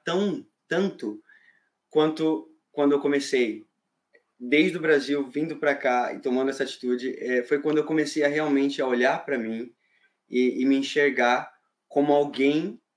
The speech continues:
que deve ser cuidado. Porque antes eu achava como alguém que deveria cuidar de gente. Mas daí eu percebi, eu falei assim, "Não, eu preciso me cuidar pra depois, através de cuidar de mim mesmo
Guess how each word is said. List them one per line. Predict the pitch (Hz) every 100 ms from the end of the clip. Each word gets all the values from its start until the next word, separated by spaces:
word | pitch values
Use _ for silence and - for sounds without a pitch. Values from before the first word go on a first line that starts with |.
| _
que | 156
deve | 135 131 135
ser | - 131
cuidado. | 131 127 107 101 - -
Porque | 123 120
antes | 135 151 147
eu | 139
achava | 139 139 135 139
como | 139 135 135
alguém | 131 139 156
que | 151
deveria | 143 139 143
cuidar | 151 143 123 139 139
de | 120
gente. | 107 117 110 110 - - _ _ - _
Mas | - 127 127 123
daí | 127 127
eu | 131
percebi, | 131 127 123 120
eu |
falei | 120 113
assim, | -
"Não, | 110 107
eu | 110
preciso | 107 107 123 120
me | 117 117 127
cuidar | 127 113 110 110 - _ _ _ _ _
pra | - 113
depois, | 117 - 135 156 160 - -
através | 123 123 123 135 139 -
de | 131
cuidar | - - 131 135 147
de | 143
mim | 135 123
mesmo | 123 151 180 190 190